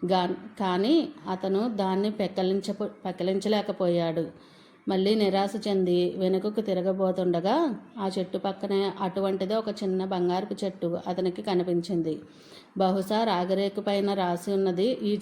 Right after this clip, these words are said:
చిన్న చెట్టు గురించేనేమో" అనుకుని ధీరసింహుడు చిన్న చెట్టును పెకిలించాడు. చిన్న చెట్టు పెకిలించడంతోటే పెలపెలమని ధ్వని చేసుకుంటూ పెద్ద చెట్టునంతా అదే పడిపోయింది.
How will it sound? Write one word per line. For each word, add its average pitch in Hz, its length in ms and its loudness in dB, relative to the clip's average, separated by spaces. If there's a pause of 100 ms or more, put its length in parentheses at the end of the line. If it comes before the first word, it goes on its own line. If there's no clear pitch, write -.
చిన్న 185 160 2
చెట్టు 196 340 -2
గురించేనేమో" 190 960 0 (180)
అనుకుని 185 440 0
ధీరసింహుడు 190 880 0 (540)
చిన్న 196 140 0
చెట్టును 196 460 0
పెకిలించాడు. 180 1000 -2 (1200)
చిన్న 196 160 2
చెట్టు 202 340 -2
పెకిలించడంతోటే 180 1200 0
పెలపెలమని 185 840 0 (420)
ధ్వని 190 220 4
చేసుకుంటూ 180 760 0
పెద్ద 175 340 -4
చెట్టునంతా 190 920 0
అదే 185 260 2
పడిపోయింది. 175 800 2